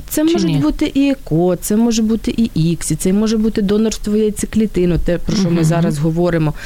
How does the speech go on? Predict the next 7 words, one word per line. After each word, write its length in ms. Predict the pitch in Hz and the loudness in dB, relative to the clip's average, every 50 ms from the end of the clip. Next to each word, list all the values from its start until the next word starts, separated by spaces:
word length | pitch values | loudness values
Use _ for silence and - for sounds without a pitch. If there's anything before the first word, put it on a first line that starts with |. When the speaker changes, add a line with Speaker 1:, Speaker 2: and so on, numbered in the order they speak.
| - - - - - | -12 -10 -10 -10 -4
Speaker 1:
Того, 300 | - 233 226 208 247 240 | -2 0 0 2 2 0
що, 400 | 220 - - 226 220 214 196 - - | 0 0 0 0 2 2 0 0 -2
ну, 180 | - 233 233 202 | 0 0 2 2
якщо 380 | 202 202 202 - - - 226 | 0 0 -2 -4 -4 -2 -2
так 280 | 208 - 214 202 - - | -2 -2 -2 -2 0 0
у 60 | 208 | 0
нас 420 | 202 208 196 196 180 - - - | 2 2 2 0 0 -2 -4 -6